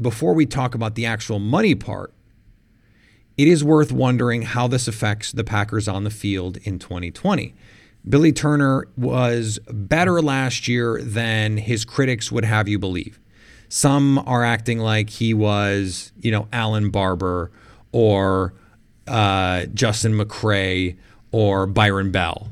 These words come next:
from a few years ago. That was not what Billy Turner was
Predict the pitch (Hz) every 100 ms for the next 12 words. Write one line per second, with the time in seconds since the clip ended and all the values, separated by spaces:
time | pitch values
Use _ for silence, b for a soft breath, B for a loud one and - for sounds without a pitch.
0 | - - 113 101 - 107 95 87 90 85
1 | 110 156 165 120 127 131 127 127 110 113
2 | 104 98 107 98 95 90 87 80